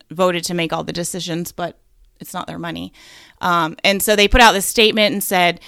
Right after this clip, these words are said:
"Camden County is assessing the results of last night's outcome on the future of Spaceport Camden, and they're working to determine the best way to preserve taxpayers' investment," because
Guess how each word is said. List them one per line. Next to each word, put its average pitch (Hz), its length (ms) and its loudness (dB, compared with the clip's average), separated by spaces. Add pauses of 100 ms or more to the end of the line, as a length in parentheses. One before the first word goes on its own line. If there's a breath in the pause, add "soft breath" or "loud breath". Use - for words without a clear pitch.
(200 loud breath)
"Camden 226 320 2
County 202 360 2
is 196 100 -4
assessing 226 420 0
the 233 100 4
results 202 380 0
of 185 80 -10
last 185 300 -2
night's 170 260 0
outcome 160 380 0
on 160 100 -2
the 151 80 -6
future 185 300 -10
of 170 80 -10
Spaceport 175 420 -8
Camden, 247 460 0
and 190 340 -4
they're 185 120 -2
working 196 380 -4
to 190 100 -8
determine 185 380 -4
the 170 80 -6
best 240 360 2
way 202 180 2
to 190 60 -2
preserve 180 400 0
taxpayers' 208 640 0
investment," 165 580 -4
because 165 400 -4